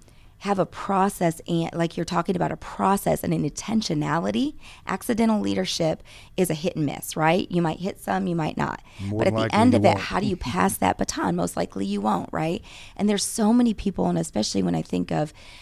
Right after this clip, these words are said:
Speaker 1: we just have such an incredibly rich and diverse leadership infrastructure in Gwinnett County.
Speaker 2: Yes.
Speaker 1: It's one of my favorite things about Gwinnett. The challenge, I would say, to each and every leader, myself and you <laughs> included, is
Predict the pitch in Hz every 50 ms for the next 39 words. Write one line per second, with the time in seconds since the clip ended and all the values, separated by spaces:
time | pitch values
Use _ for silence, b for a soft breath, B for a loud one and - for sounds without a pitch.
0 | B B B 208 220 247 226 - 190 165 - - - - - 214 214 - - -
1 | 202 170 160 - - - - - - 190 202 214 226 208 190 - 170 170 170 165
2 | 160 160 160 - B B B B B B B B 165 165 170 175 185 202 208 202
3 | - - - - - 180 170 160 - 165 160 156 147 - - 175 175 190 185 -
4 | - 151 151 160 165 170 180 202 214 208 208 190 - - 160 - - 220 214 -
5 | 196 - - - 185 - - - 202 196 208 202 - B B B B B 180 190
6 | 185 160 170 165 160 147 - - - 165 147 160 185 208 247 285 269 - - 80
7 | - - - - - - 180 - 185 180 202 226 247 214 185 170 - - - 196
8 | 196 208 220 - - - - 185 175 170 165 180 156 143 - - - 160 170 165
9 | 156 151 - - - B B B B B B B B - - - - - - 214
10 | 220 277 311 302 240 190 175 190 160 156 - 165 - - 165 160 - - - -
11 | 175 170 - 190 175 165 170 170 160 160 165 165 160 160 165 160 160 165 - 175
12 | 160 185 190 - - - 160 160 156 156 151 170 196 240 254 254 208 208 - -
13 | 226 233 233 208 - - - B B B B B B B B 208 214 208 202 -